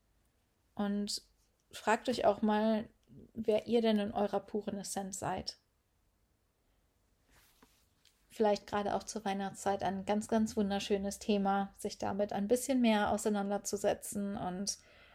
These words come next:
ähm, mit diesen neuen Erkenntnissen und dem, was da hochkommt, neue Intentionen für das neue Jahr zu setzen. An dieser Stelle mache ich einen Punkt.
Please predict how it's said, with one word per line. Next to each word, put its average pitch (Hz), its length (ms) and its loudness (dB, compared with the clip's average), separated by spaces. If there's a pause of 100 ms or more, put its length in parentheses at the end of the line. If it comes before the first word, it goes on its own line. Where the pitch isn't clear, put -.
(160)
ähm, 196 520 0 (1300)
mit 196 240 0
diesen 196 720 -4 (460)
neuen 208 240 0
Erkenntnissen 214 960 0 (560)
und 208 180 2
dem, 214 220 8
was 208 160 4
da - 160 0
hochkommt, 220 720 2
neue 208 300 4
Intentionen 202 720 -2
für 196 180 -4
das 190 180 -2
neue 196 260 -2
Jahr 196 260 0
zu - 160 -6
setzen. 208 520 -8 (1800)
An 233 120 10
dieser 262 260 12
Stelle 220 640 8 (160)
mache 220 260 2
ich - 120 -2
einen 202 200 2
Punkt. 214 580 0